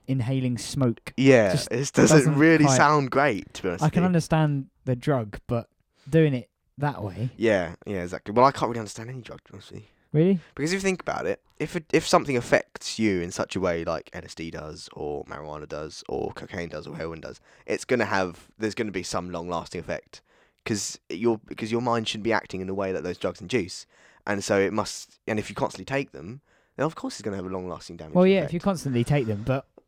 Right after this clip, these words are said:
Speaker 1: <coughs> every once in a while is all right.
Speaker 2: Ooh.
Speaker 1: Surely.
Speaker 2: I
Speaker 1: I haven't,
Speaker 2: said
Speaker 1: I haven't taken any drugs, just,
Speaker 2: <laughs>
Speaker 1: just alcohol. But you know, you don't even, you don't even partake in that.
Speaker 2: No, I don't.
Speaker 1: No.
Speaker 2: Well, I just, I just think it turns people into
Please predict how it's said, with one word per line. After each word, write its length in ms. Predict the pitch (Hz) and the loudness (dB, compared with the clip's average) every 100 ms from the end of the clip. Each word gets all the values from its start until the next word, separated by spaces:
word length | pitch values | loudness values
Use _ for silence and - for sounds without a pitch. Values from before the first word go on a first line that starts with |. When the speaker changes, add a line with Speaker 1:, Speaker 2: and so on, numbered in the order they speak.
| _ | _
Speaker 1:
<coughs> 880 | - - 277 - - - _ - - | 0 2 0 -2 -4 -8 _ -20 -4
every 180 | 165 151 | 0 2
once 220 | 139 131 | 2 0
in 80 | 131 | 0
a 60 | 123 | 2
while 300 | 135 110 107 | 2 0 -2
is 140 | 107 | -4
all 80 | 107 | -6
right. 280 | 101 107 - _ _ - | -8 -8 -12 _ _ -4
Speaker 2:
Ooh. 80 | 135 | 0
Speaker 1:
Surely. 360 | 147 123 131 117 - _ _ _ _ - | 2 2 0 -4 -10 _ _ _ _ -4
Speaker 2:
I 140 | 165 | 2
Speaker 1:
I 40 | 190 | 4
haven't, 300 | 190 170 156 | 4 2 2
Speaker 2:
said 60 | |
Speaker 1:
I 60 | 165 | 2
haven't 200 | 180 151 | 2 2
taken 280 | 156 147 143 | 2 2 2
any 180 | 127 113 | 0 0
drugs, 300 | 127 107 - | 0 -2 -4
just, 300 | 107 - - 165 - - - - | -6 -6 -4 -4 -4 -8 -10 -18
Speaker 2:
<laughs> 480 | - - - - | -20 -20 -20 -12
Speaker 1:
just 160 | - 139 | -6 0
alcohol. 540 | 123 120 92 98 107 113 | 2 0 -2 -4 -4 -2
But 220 | 117 110 _ - - - - - | -4 -6 _ -20 -18 -18 -6 -2
you 80 | 139 | 2
know, 180 | - 117 - - - | 2 0 -6 -2 2
you 80 | 156 | 4
don't 140 | 147 | 4
even, 380 | 135 131 135 139 - - - - | 4 2 0 -2 -8 -18 -18 -10
you 140 | - 147 | -2 2
don't 160 | 147 | 2
even 260 | 143 139 139 | 2 2 0
partake 500 | - 139 - 139 - | 0 0 0 -2 -2
in 80 | 127 | -2
that. 100 | 131 | 2
Speaker 2:
No, 220 | 123 113 | 6 6
I 100 | 107 | 6
don't. 320 | 113 101 98 - | 6 4 4 -2
Speaker 1:
No. 280 | 127 120 120 - - - | -4 -2 -2 -6 -20 6
Speaker 2:
Well, 180 | 151 156 | 12 12
I 80 | 151 | 12
just, 300 | 147 - - | 6 -2 0
I 60 | 127 | -2
just 120 | - | 0
think 160 | 123 - | -2 -4
it 140 | 98 | -6
turns 240 | - 120 101 | -2 -2 -2
people 260 | 104 104 | -4 -4
into 400 | 101 95 95 95 | -6 -4 -4 -4